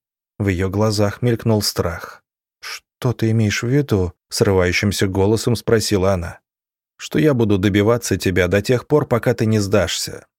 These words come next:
честно ответил я. «Зачем? Зачем я тебе?»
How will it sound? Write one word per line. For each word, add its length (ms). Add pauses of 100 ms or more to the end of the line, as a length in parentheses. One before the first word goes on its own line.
честно 500
ответил 420
я. 260 (600)
«Зачем? 520 (280)
Зачем 440
я 120
тебе?» 360